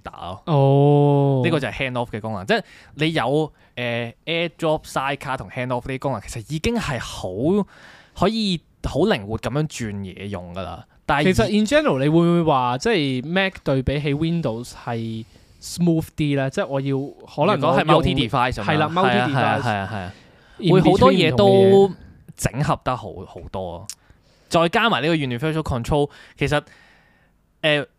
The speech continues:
Speaker 1: Apple 呢個 ecosystem 喺整合性啊，又或者係 multi-device 嘅用 use case 呢個情況係領先緊好多㗎喎。
Speaker 2: 領先緊好多，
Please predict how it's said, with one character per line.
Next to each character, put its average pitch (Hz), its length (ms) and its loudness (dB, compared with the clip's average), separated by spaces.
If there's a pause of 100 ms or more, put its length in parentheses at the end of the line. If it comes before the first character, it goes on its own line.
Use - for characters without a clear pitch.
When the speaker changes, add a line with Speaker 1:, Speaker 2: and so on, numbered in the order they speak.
(180)
Speaker 1:
Apple 117 560 -2
呢 185 100 -4
個 202 80 0
ecosystem 180 600 -4
喺 139 320 -2 (180)
整 120 240 -6
合 151 120 0
性 104 240 -6
啊， 98 120 -4
又 98 120 -4
或 92 120 -6
者 107 100 -4
係 123 260 -6
multi-device 117 1040 -6
嘅 101 180 -12
用 90 600 -12 (180)
use 139 260 -4
case 117 420 -6
呢 139 80 -6
個 127 100 -6
情 95 240 -14
況 101 220 -8 (340)
係 135 160 -6
領 117 200 -4
先 208 240 -2
緊 135 140 -4
好 101 100 -14 (140)
多 90 320 -14
㗎 - 0 - (360)
喎。 156 80 0
Speaker 2:
領 160 80 2
先 180 160 0
緊 151 140 2
好 127 80 0
多， 131 160 0